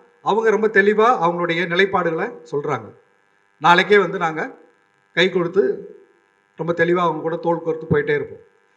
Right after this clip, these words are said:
அப்ப நம்ம மக்களாக நம்ம வந்து நம்ம தான் விழித்துக்க வேண்டிய ஒரு இடத்துல இருக்கிறோம். அதை நம் தமிழகத்திலிருந்து நம்ம தொடங்க வேண்டிய ஒரு கட்டாயத்துல இருக்கிறோம் நம்ம. அந்த சூழல்ல இப்படி ஒரு தமிழகம் வந்து இந்த எஸ் ஐ ஆர் வந்து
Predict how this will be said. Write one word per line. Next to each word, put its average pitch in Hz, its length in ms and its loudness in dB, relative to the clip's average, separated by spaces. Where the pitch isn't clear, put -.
அப்ப 165 180 -2
நம்ம 208 280 4
மக்களாக 247 600 4
நம்ம 208 240 0
வந்து 214 440 0
நம்ம 160 180 -6
தான் 180 180 -2
விழித்துக்க 180 320 -8
வேண்டிய 135 240 -4
ஒரு 117 440 -10
இடத்துல 117 280 -12
இருக்கிறோம். - 280 -20
அதை 190 220 6
நம் 214 160 0
தமிழகத்திலிருந்து 226 720 2
நம்ம 202 160 -6
தொடங்க 202 240 0
வேண்டிய 190 200 0
ஒரு 160 100 -4
கட்டாயத்துல 196 440 4
இருக்கிறோம் 120 260 -4
நம்ம. 101 160 -18
அந்த 190 260 4
சூழல்ல 240 340 4
இப்படி 220 240 2
ஒரு 190 360 8
தமிழகம் 214 380 2
வந்து 208 280 4
இந்த 196 120 0
எஸ் 175 240 0
ஐ 214 80 8
ஆர் 208 140 4
வந்து 180 260 2